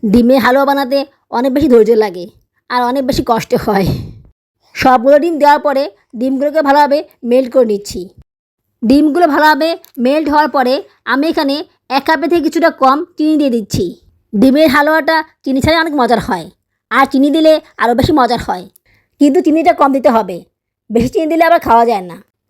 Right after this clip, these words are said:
চিনিগুলো ডিমগুলোর সাথে ভালোভাবে মিশানোর পরে আমি এখানে এক চা চামচ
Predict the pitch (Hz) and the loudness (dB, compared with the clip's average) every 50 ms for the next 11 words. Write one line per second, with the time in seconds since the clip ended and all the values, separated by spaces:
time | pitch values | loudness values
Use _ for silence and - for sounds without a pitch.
0 | _ - - 285 285 320 302 294 359 370 302 320 311 302 302 339 - - 311 247 | _ 0 2 2 2 2 2 2 2 2 2 2 0 0 2 0 2 2 2 2
1 | 277 285 311 - - _ _ _ - 226 220 247 269 269 294 311 339 320 311 - | 2 2 2 0 -4 _ _ _ -6 -2 0 2 2 4 4 4 2 2 0 -2
2 | 311 320 339 330 - - 262 262 262 285 - _ _ _ - - 254 277 311 330 | -4 -4 -4 -4 -2 -2 -2 -2 -2 -4 -8 _ _ _ -8 -6 -4 -4 -2 -2
3 | - 330 320 302 - 311 240 302 294 311 330 | -2 0 -2 -2 -2 0 0 0 0 0 -2